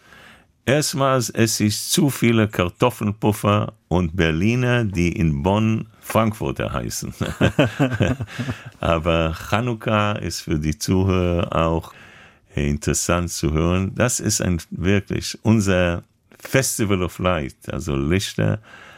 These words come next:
Und die Idee ist wirklich, dass jeder mit ein kleiner Licht, das heißt,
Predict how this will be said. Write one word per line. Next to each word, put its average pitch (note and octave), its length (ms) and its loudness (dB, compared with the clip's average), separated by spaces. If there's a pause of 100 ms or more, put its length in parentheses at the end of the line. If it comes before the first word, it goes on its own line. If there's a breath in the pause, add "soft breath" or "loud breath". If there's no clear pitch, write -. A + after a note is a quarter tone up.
(260 loud breath)
Und D#2+ 260 -2
die E2+ 180 2
Idee G#2 400 2
ist - 280 -6
wirklich, F#2+ 720 0 (260)
dass - 240 -2
jeder G2 480 2 (200)
mit - 280 -4
ein F2+ 180 0
kleiner C#3 500 0
Licht, - 460 -6
das - 240 -4
heißt, F2 420 0